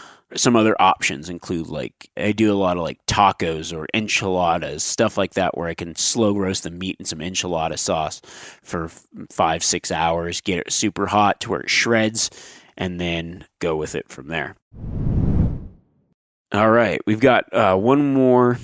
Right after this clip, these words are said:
bear question, and then we'll move on to some other topics. So this one comes from Lauren in Texas.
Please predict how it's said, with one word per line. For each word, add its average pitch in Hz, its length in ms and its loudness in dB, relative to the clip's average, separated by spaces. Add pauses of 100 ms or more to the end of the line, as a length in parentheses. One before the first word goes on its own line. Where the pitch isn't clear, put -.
(120)
bear 98 340 0
question, 85 440 -2
and 87 100 -8
then 87 80 -6
we'll 85 100 -6
move 85 200 -6
on 80 220 -8
to 85 200 -4
some 82 200 -6
other 78 180 -10
topics. - 540 -6
So 95 240 2 (580)
this 123 180 0
one 127 220 2
comes 113 460 -2
from 95 440 -2 (100)
Lauren 104 420 4
in 85 120 -6
Texas. - 480 -4